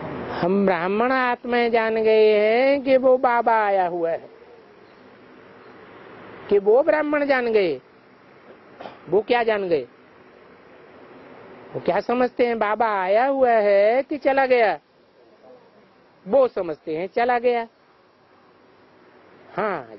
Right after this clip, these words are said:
ये बात जरूर है कि बुद्धि से जाना जाता है। वो ब्राह्मण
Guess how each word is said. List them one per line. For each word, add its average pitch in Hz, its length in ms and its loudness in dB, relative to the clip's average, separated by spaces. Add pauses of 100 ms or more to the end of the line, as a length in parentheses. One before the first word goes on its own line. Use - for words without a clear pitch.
(100)
ये 220 180 0
बात 254 220 -4
जरूर 269 360 -4
है 233 340 2
कि 214 140 -2
बुद्धि 220 420 -2
से 180 160 0
जाना 196 320 -2
जाता 233 320 2
है। 170 320 0 (4000)
वो 170 160 2
ब्राह्मण 214 480 0